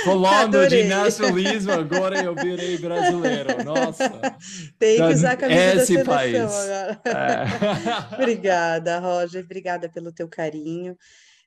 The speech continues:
Speaker 2: É, eu
Speaker 1: Sim.
Speaker 2: sei que a gente é só uma sementinha, mas se a gente puder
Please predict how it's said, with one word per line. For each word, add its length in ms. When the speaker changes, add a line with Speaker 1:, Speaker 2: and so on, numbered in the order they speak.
Speaker 2:
É, 480
eu 120
Speaker 1:
Sim. 80
Speaker 2:
sei 100
que 100
a 60
gente 240
é 40
só 280
uma 140
sementinha, 800
mas 200
se 80
a 40
gente 260
puder 540